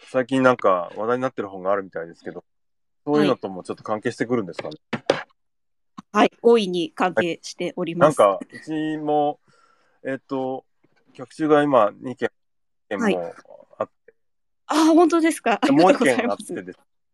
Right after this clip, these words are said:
Speaker 1: えっと、
Speaker 2: はい。
Speaker 1: さんずりが入荷してくるのを待と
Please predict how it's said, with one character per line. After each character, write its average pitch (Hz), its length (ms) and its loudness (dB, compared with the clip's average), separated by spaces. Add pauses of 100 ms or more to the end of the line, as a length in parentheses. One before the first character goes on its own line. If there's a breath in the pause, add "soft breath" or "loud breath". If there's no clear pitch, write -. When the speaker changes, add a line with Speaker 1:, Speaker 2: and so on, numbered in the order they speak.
(120)
Speaker 1:
え 104 40 -16
っ 95 40 -20
と、 - 140 -8
Speaker 2:
は 226 60 2
い。 190 240 -4
Speaker 1:
さ 151 140 2
ん 165 80 2
ず 175 100 4
り 165 240 2
が 156 140 4
入 151 200 0
荷 147 80 2
し - 40 -18
て 156 120 -4
く 151 80 -2
る 131 60 -2
の 104 60 -6
を 95 40 -6
待 107 200 -2
と 120 240 -8